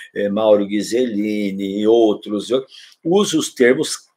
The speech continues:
capacidades E habilidade. Habilidade aprendida. Correr, pular, saltar, equilibrar, escrever, habilidades co-, motoras, habilidades motoras.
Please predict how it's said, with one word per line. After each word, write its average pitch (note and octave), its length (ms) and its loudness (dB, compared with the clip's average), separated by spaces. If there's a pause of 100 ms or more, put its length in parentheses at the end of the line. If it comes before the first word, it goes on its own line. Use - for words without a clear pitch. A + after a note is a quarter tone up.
capacidades D#3+ 1500 -4 (420)
E A#3 300 -8
habilidade. D3 880 -2 (100)
Habilidade E3 800 0
aprendida. C#3+ 580 -2
Correr, C#3 640 2
pular, B2+ 480 4
saltar, A#2+ 840 2 (220)
equilibrar, B2 920 0
escrever, B2 920 0
habilidades A#2+ 720 -2
co-, A#2 340 -12
motoras, G2+ 720 0
habilidades A#2 580 -2
motoras. B2 880 2